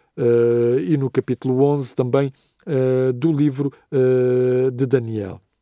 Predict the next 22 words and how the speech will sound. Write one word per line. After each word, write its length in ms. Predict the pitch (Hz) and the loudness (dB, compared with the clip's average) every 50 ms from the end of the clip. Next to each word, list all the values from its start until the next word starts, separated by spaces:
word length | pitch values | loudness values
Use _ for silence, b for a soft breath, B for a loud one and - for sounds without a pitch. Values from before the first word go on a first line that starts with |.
| - 226 | -6 -4
E, 280 | 175 180 196 202 208 | -4 -4 -2 -2 -2
e 40 | 220 | 0
nós 200 | 247 254 220 160 | 0 0 -2 0
devemos 260 | 160 156 143 127 117 | 0 -2 -2 -2 -2
dizer 300 | 131 139 117 135 135 120 | -4 -4 0 0 0 0
de 80 | 123 143 | 0 -4
imediato 580 | 139 131 123 131 135 135 139 156 - - - _ - | -4 -4 -4 -2 -2 -2 -2 -2 -6 -10 -20 _ -4
que 100 | 151 156 | -2 -2
este 260 | 139 - _ - 135 | -2 -2 _ -10 -2
Dário, 480 | 131 147 127 123 123 131 139 165 185 b b b b b b b b - | 0 0 0 0 -2 -2 -2 -4 -4 b b b b b b b b -2
eh, 180 | 143 123 123 123 | 0 2 2 2
do 140 | 120 139 139 | 0 0 0
livro 240 | 139 131 113 127 | 0 0 -2 -2
de 80 | 123 123 | 0 0
Daniel, 540 | 135 131 127 127 131 131 131 131 139 151 160 185 | 0 0 0 -2 -2 -2 0 0 0 -2 -4 -6
não 480 | 202 170 139 135 147 170 190 180 160 | -10 -8 -6 -2 -2 0 -2 -2 -2
deve 260 | 151 180 175 156 - | -2 -2 -2 -2 -4
ser 200 | - - 156 135 | -2 -4 -4 -2
confundido 720 | - - 147 147 - - 160 156 156 151 175 180 190 175 - | -2 -6 -6 -6 -6 -6 -6 -4 -4 -2 0 -2 -2 -2 -4
com 140 | - 202 208 | -4 -2 0
outro 520 | 196 196 202 214 220 202 - - 196 185 | 2 2 4 2 2 2 0 -4 -6 -2
Dário 480 | 180 208 190 190 202 202 208 214 226 | 0 0 0 0 0 -2 -4 -6 -8